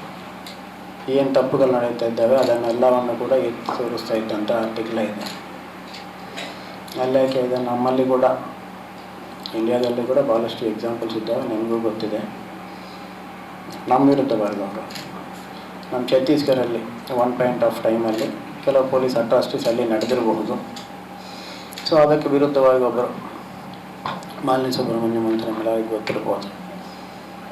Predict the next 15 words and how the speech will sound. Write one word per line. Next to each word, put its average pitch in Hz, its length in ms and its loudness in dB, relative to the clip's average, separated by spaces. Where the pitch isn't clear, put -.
ನೀವೇನೇ 135 440 6
ಮಾಡಿ 143 240 8
ಬರೀತಾನೆ 131 500 6
ಇರ್ತಾರೆ, 127 360 4
ನಮ್ಮವ್ರಿಗೆ 123 460 2
ಹೋಗಿ 120 240 0
ಏನಾದ್ರು 113 260 0
ಮಾಡಿರ್ತಾರೆ 107 720 -2
ಪೊಲೀಸರು, 110 400 -2
ಪ್ರಾಬ್ಲಮ್ಸ್ 113 480 0
ಬರ್ತಾವೆ 113 360 2
ಅಡ್ಮಿನಿಸ್ಟ್ರೇಷನ್. 113 720 -2
But 117 240 0
still 123 260 -2
no 123 140 0